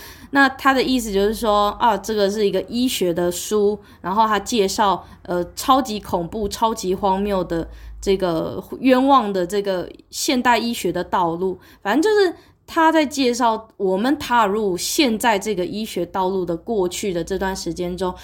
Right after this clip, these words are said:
有多少错误、多少冤枉、多少可怕的东西，是我们经历了这一切之后才得到了我们现代医学的这些成功。所以这些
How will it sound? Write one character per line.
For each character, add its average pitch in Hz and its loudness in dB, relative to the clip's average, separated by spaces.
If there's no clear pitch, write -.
有 180 -2
多 214 0
少 190 0
错 208 0
误、 208 -2
多 202 -4
少 180 -4
冤 247 0
枉、 214 2
多 208 -6
少 202 0
可 220 4
怕 233 2
的 190 -4
东 202 0
西， 214 -2
是 190 -2
我 185 -4
们 196 -2
经 240 0
历 233 4
了 190 4
这 196 0
一 202 2
切 202 -2
之 196 -4
后 202 0
才 190 -4
得 185 -2
到 226 2
了 185 2
我 170 -2
们 170 -4
现 196 -4
代 196 0
医 196 -4
学 180 -2
的 175 -2
这 196 -4
些 196 -2
成 170 -6
功。 160 -6
所 - 2
以 233 0
这 440 -6
些 381 2